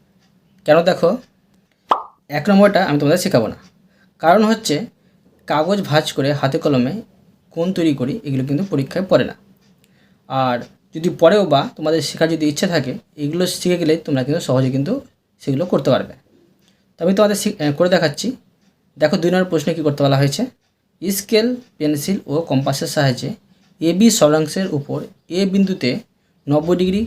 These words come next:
কোণ আঁকি, সেখান থেকে একশো কুড়ি ডিগ্রি, পঁচাত্তর ডিগ্রি ও ষাট ডিগ্রি কোণ আঁকি। খুব সুন্দরভাবে তোমাদের আমি দেখাবো। দেখো, প্রথমে আমি যে কোনো মাপের একটি সরলরেখা অঙ্কন করে নেব। যে কোনো মাপের সরলরেখা অঙ্কন করে নিলাম,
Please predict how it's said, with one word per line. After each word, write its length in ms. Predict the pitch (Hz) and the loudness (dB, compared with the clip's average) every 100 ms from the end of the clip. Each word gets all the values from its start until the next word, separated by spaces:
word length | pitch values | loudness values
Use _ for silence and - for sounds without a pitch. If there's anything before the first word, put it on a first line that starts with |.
| - - | -6 0
কোণ 160 | 170 175 | 0 0
আঁকি, 240 | 127 - - _ _ _ _ _ _ - | -2 -8 -18 _ _ _ _ _ _ -6
সেখান 320 | 190 185 233 | 0 4 6
থেকে 280 | 233 214 143 170 - - 139 | 6 2 -2 -6 -8 -10 -8
একশো 380 | 139 - - 202 208 _ _ | -8 -8 -8 -8 -10 _ _
কুড়ি 220 | - 190 175 | -4 -2 -2
ডিগ্রি, 240 | 139 139 185 - _ _ _ | -4 -6 -8 -14 _ _ _
পঁচাত্তর 440 | 156 147 190 - 170 | -8 -4 -4 -4 -4
ডিগ্রি 220 | 143 127 123 - | -2 -2 -4 -10
ও 80 | 156 190 | -8 -8
ষাট 180 | - 123 123 | -2 0 0
ডিগ্রি 180 | 139 190 | -4 -4
কোণ 120 | 170 107 | -4 -6
আঁকি। 160 | - - _ _ _ _ - | -8 -16 _ _ _ _ -8
খুব 80 | 220 220 | -6 -4
সুন্দরভাবে 380 | 160 160 143 170 | -4 0 2 2
তোমাদের 260 | 160 139 131 | 0 0 0
আমি 160 | 151 262 _ _ _ _ | 0 -4 _ _ _ _
দেখাবো। 340 | 143 135 151 269 - _ - | -4 0 -2 -2 -8 _ -4
দেখো, 220 | 135 - 101 - _ _ _ _ _ - | -4 -2 -8 -14 _ _ _ _ _ -2
প্রথমে 300 | - 220 220 202 | 0 4 6 6
আমি 120 | 165 196 - _ _ 139 139 | 4 0 -6 _ _ -6 0
যে 80 | 156 | 2
কোনো 160 | 185 | 4
মাপের 220 | 185 175 156 | 2 4 0
একটি 160 | 156 160 156 | 0 -4 -2
সরলরেখা 360 | 131 127 131 170 | 0 0 0 -2
অঙ্কন 200 | 127 123 143 | -2 -4 -4
করে 120 | 135 113 | -4 -4
নেব। 100 | 85 - _ _ _ _ _ _ _ _ _ _ _ _ _ 143 | -6 -12 _ _ _ _ _ _ _ _ _ _ _ _ _ -10
যে 160 | 139 170 | -4 2
কোনো 120 | 202 | 4
মাপের 200 | 208 208 | 4 4
সরলরেখা 320 | 175 165 170 | 2 4 4
অঙ্কন 180 | 165 165 | 2 2
করে 120 | 170 170 | 2 2
নিলাম, 180 | 135 | 0